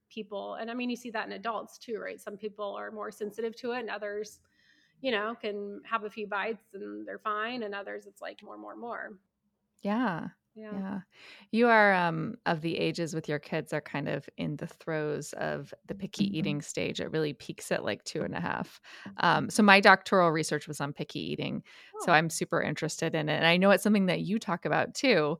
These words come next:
Speaker 1: Yes.
Speaker 2: Um, so tell me about your kids. Are they, are they picky?
Speaker 1: So, they are not. Um, you know, we did, and I know you can still, you know, each kid's gonna be different, and they're definitely different.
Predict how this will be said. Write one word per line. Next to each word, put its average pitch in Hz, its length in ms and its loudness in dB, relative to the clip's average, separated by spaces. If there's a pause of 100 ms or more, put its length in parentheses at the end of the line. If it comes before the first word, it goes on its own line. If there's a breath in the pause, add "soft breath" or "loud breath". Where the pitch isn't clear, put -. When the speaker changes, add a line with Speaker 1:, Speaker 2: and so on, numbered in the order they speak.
(140)
Speaker 1:
Yes. 190 240 -8 (100)
Speaker 2:
Um, 160 720 6 (400)
so 196 580 8 (280)
tell 214 160 4
me 233 160 4
about 208 180 4
your 185 80 0
kids. 214 300 0
Are 165 100 2
they, 170 320 0
are 165 100 -6
they 180 120 -4
picky? 254 520 -8 (560)
Speaker 1:
So, 285 280 -12 (140)
they 269 360 0
are 294 180 0
not. 196 380 -4 (120)
Um, 247 340 0 (340 loud breath)
you 277 220 -2
know, 262 140 0
we 254 140 -4
did, 269 200 0 (560 loud breath)
and 294 100 2
I 294 120 6
know 277 200 2
you 302 160 2
can 285 120 -4
still, 254 440 -2
you 247 100 -4
know, 226 100 -2
each 233 240 -8
kid's 240 180 -6
gonna 240 180 -4
be 247 100 -4
different, 254 240 -2
and 277 60 0
they're 294 120 0
definitely 269 380 -2
different. 226 500 -8